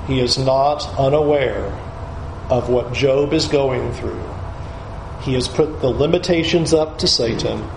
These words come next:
and said, "You only can do this and no further." And God knows how this is gonna play out and what God needs to do for Job. This is why you get this picture. So be steadfast,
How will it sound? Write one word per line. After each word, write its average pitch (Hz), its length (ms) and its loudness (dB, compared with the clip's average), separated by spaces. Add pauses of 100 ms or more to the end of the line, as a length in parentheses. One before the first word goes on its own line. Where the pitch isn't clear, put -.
(120)
and 123 180 0
said, 131 400 2
"You 127 180 0
only 135 360 2
can 151 260 0
do 156 200 2
this 147 400 2
and 135 160 2
no 135 140 2
further." 110 540 -2 (1200)
And 120 200 -4
God 117 320 2
knows 135 600 2 (680)
how 117 200 0
this - 200 -2
is 131 160 0
gonna 143 220 2
play 160 340 2
out 123 180 2
and 117 140 -6
what 120 220 0
God 117 320 2
needs 120 260 0
to 127 80 -4
do 107 200 -4
for - 140 -2
Job. 165 360 0 (800)
This 175 180 4
is 208 200 0
why 165 220 4
you 160 140 0
get 151 220 0
this 160 180 0
picture. 123 500 -2 (580)
So - 200 -4
be 131 220 -4
steadfast, 147 880 -2